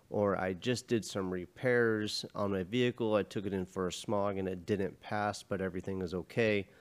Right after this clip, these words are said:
Uh, but overall, in the smog, you fail under the data check, uh, portion of the smog test. You said, it says data check fail on the smog check. I believe that's what it will say. And that is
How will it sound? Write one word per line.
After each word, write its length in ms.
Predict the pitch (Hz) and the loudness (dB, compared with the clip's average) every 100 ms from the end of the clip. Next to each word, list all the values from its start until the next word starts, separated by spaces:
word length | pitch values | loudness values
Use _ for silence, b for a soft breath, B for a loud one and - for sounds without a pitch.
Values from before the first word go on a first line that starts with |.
| b b b - | b b b -8
Uh, 300 | 95 87 85 82 | -4 -2 -4 0
but 200 | 110 120 | 4 6
overall, 840 | 131 120 113 123 127 98 90 - _ - | 6 4 4 6 6 4 0 -4 _ 0
in 560 | 113 104 98 92 90 92 - | 4 4 4 0 -2 -6 -4
the 160 | 104 | -2
smog, 640 | 101 - 135 135 113 104 98 | -2 -2 2 2 0 -2 -4
you 200 | 113 104 | -2 -2
fail 420 | - - 107 101 - | -2 0 2 4 2
under 280 | 101 98 | 0 0
the 100 | 92 | -2
data 420 | 82 95 92 92 90 | -2 0 0 0 -4
check, 460 | - 104 90 - - b b b - | -6 -4 -4 -6 -20 b b b -6
uh, 180 | 92 85 | -4 -4
portion 500 | - 104 92 98 90 | -4 -4 -2 -2 -4
of 200 | - 87 | -4 -4
the 80 | 85 | -4
smog 360 | - 95 80 80 | -4 -2 -2 -4
test. 280 | - - 101 | -10 -8 -10
You 80 | |
said, 260 | 92 95 92 | -6 -4 -4
it 140 | 95 | -6
says 260 | - 104 87 | -4 -4 -2
data 380 | - 101 90 87 _ | 0 0 0 -6 _
check 320 | - 101 90 - - | -8 -6 -6 -10 -6
fail 300 | 98 85 85 | -4 -4 -4
on 180 | 90 90 | -4 -4
the 60 | 87 | -6
smog 340 | - 90 82 | -4 -4 -4
check. 300 | - 98 - B B B B - | -8 -10 -10 B B B B -8
I 100 | 90 | -4
believe 240 | 95 107 | 0 0
that's 180 | 92 - | -2 -4
what 100 | 92 | -4
it 20 | |
will 100 | 85 | -4
say. 300 | 82 92 80 - B B B B | -2 -2 -2 -6 B B B B
And 180 | 107 104 | 0 2
that 220 | 117 143 - | 4 0 0
is 560 | 131 127 117 113 - | 4 6 4 0 -6